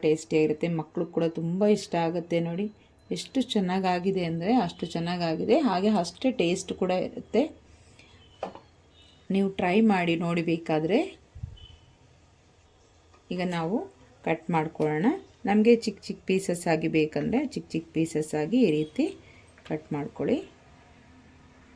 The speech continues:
ನೋಡಿ ಈಗ ಕಟ್ ಮಾಡ್ಕೊಂಡಿದ್ದೀನಿ ಪೀಸಸ್ ಆಗಿ. ಎಷ್ಟು ಚೆನ್ನಾಗಿದೆ ನೋಡಿ, ನೀಟಾಗಿ ತುಂಬ ಚೆನ್ನಾಗಿ ಜೆಲ್ಲಿ ಸ್ಟಾ-, ಜೆಲ್ಲಿ, ಆ, ನಮಗೆ ಹಲ್ವಾ ರೆಡಿಯಾಗಿದೆ.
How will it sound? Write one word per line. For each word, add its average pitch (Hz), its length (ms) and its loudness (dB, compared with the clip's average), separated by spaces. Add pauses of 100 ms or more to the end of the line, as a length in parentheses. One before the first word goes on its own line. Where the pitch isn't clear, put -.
(800)
ನೋಡಿ 170 240 -4
ಈಗ 175 120 -2 (140)
ಕಟ್ - 240 -2
ಮಾಡ್ಕೊಂಡಿದ್ದೀನಿ 165 540 -2 (100)
ಪೀಸಸ್ 165 360 -4 (120)
ಆಗಿ. 185 200 -2 (520)
ಎಷ್ಟು - 220 -2 (160)
ಚೆನ್ನಾಗಿದೆ 180 580 0 (500)
ನೋಡಿ, 180 200 0 (960)
ನೀಟಾಗಿ 220 720 4
ತುಂಬ 196 340 4 (120)
ಚೆನ್ನಾಗಿ 180 360 0 (100)
ಜೆಲ್ಲಿ 165 240 4 (140)
ಸ್ಟಾ-, 165 400 -2 (520)
ಜೆಲ್ಲಿ, 175 280 4 (640)
ಆ, - 20 -2 (460)
ನಮಗೆ 165 300 -2
ಹಲ್ವಾ 160 300 0
ರೆಡಿಯಾಗಿದೆ. 156 540 0